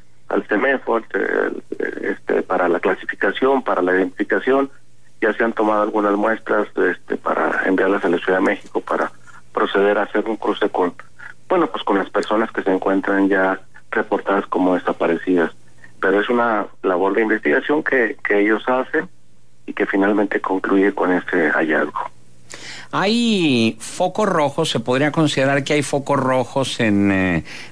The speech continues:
Speaker 2: Coahuila y en particular aquí en La Laguna ante el hallazgo de tantos restos, eh, humanos en, eh, eh, diversas partes de nuestra región?
Speaker 1: Fíjate que no, no, no, no, no sabía yo cómo clasificarlo, pero finalmente re-, hay que recordar que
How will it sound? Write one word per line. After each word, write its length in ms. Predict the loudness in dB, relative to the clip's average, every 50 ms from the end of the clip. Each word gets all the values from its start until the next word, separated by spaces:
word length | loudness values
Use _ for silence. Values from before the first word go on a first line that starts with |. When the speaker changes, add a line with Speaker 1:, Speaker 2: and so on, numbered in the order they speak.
| -6 -2
Speaker 2:
Coahuila 560 | 0 0 2 2 4 4 4 4 4 4 4
y 80 | 4 2
en 100 | 2 2
particular 560 | 0 -2 -2 -4 -4 -2 0 2 2 2 2
aquí 240 | 0 0 0 2 2
en 140 | 4 4
La 100 | 4 4
Laguna 680 | 2 2 2 2 2 2 2 4 4 4 4 2 2 0 -2 -6 -14 -16 -12 -6 -2
ante 420 | 0 2 2 2 0 0 2 2
el 260 | 4 4 4 4 2 0 0
hallazgo 540 | 0 0 2 2 2 2 2 2 2 2 2
de 140 | 2 0 0
tantos 400 | 0 2 2 2 2 2 0 2
restos, 580 | 2 2 0 0 0 0 0 0 0 0 0 2
eh, 380 | 2 2 4 2 2 2 0 0 0
humanos 640 | 0 2 2 2 4 4 4 4 2 2 0 0
en, 280 | 2 2 4 4 4 4
eh, 220 | 4 2 2 0 -2 -8 -12 -14 -14 -6 -2
eh, 180 | 0 0 2
diversas 540 | 2 2 2 4 2 2 2 0 -2 -2 -2
partes 400 | 0 0 0 0 0 0 0 2
de 80 | 4 4
nuestra 300 | 4 2 2 2 0 2
región? 520 | 2 0 0 0 2 4 4 4 2 0 -4 -10 -18 -18 -18 -18 -16 -16 -16 -14 -10 -4
Speaker 1:
Fíjate 340 | -2 0 0 2 2 0 2
que 100 | 2 2
no, 320 | 4 4 6 4 4 4
no, 220 | 4 2 2 4 4
no, 220 | 4 4 4 4
no, 160 | 4 4 4
no 180 | 4 4 2 2
sabía 320 | 2 2 2 4 4 4
yo 180 | 4 2 0 -2
cómo 440 | -6 -6 -2 0 2 2 2 2 2
clasificarlo, 760 | 0 -2 -2 -2 -2 -4 -4 -2 0 0 0 2 2 0 0
pero 200 | 0 0 0 0
finalmente 580 | -2 -2 -2 0 2 2 2 2 0 0 2 2
re-, 220 | 2 2 2 2
hay 80 | 0 0
que 140 | 0 2 2
recordar 480 | 2 2 2 0 0 2 2 2 0
que 280 | 0 2 2 2 2